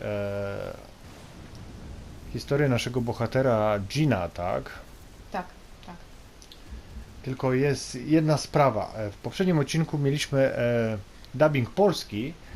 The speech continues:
Speaker 1: ale zdecydowaliśmy się, że jednak ustawimy na język mowy na japoński.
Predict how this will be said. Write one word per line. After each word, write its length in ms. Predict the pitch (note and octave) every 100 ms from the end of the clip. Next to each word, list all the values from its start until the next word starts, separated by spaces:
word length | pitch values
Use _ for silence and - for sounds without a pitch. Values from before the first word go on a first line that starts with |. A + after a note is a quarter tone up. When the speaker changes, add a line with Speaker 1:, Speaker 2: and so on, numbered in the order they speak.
| - -
Speaker 1:
ale 120 | A#2+
zdecydowaliśmy 800 | C3 C#3 C3 C3+ D3 F#3 E3+ D#3
się, 280 | E3+ E3+
że 180 | C#3 C3
jednak 420 | C#3+ D3 C#3 C3+ - - - - - D#3+
ustawimy 640 | - D3 C#3 D3 D3 C#3+
na 380 | C#3+ C3 B2+ C3 - - - - - - - - - - - - - - - - C3
język 380 | C#3 C3+ C3
mowy 300 | C3+ C#3+ C#3
na 280 | C3 B2+ B2+
japoński. 800 | B2 B2 C3+ A2 - - A#2+